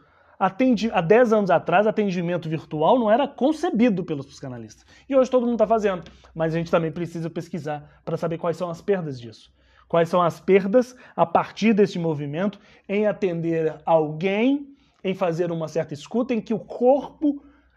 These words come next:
a carne, né, assim, como diz Lacan, a carne não tá presente. Não tem o, o, o desencontro das carnes dentro de um consultório, seja lá dentro de uma instituição,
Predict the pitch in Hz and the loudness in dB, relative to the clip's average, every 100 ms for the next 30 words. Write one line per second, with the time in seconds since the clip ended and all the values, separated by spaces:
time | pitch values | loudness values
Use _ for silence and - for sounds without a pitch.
0 | _ 180 - - 202 190 220 254 269 247 | _ -12 -12 -6 0 0 2 2 2 2
1 | 196 220 277 165 - 151 - _ 156 156 | 0 2 0 -2 -8 -20 -20 _ -14 -12
2 | 143 147 147 151 170 160 151 185 175 180 | -10 -10 -10 -8 -8 -8 -6 0 2 2
3 | 214 233 254 - _ 208 220 214 185 214 | 2 -2 -4 -10 _ -2 0 0 -2 0
4 | 214 175 160 147 - - _ _ _ _ | 0 0 -6 -8 -14 -20 _ _ _ _
5 | _ - 175 170 220 220 220 220 214 208 | _ -8 -8 -4 -2 -2 -4 -6 -8 -4
6 | 202 196 202 196 185 233 226 196 175 156 | -4 -2 -4 -6 -4 -2 -2 -4 -6 -6
7 | 143 - 147 131 139 131 - _ _ _ | -8 -10 -8 -6 -8 -12 -16 _ _ _
8 | 160 160 151 147 151 139 139 - - 160 | -8 -8 -10 -12 -10 -12 -14 -12 -4 -2
9 | 175 160 139 - _ _ - 151 143 143 | -2 -2 -6 -14 _ _ -8 -6 -4 -2
10 | 147 139 143 139 143 139 - 147 143 165 | -4 -4 -8 -8 -10 -12 -14 -14 -6 -4
11 | 165 | -4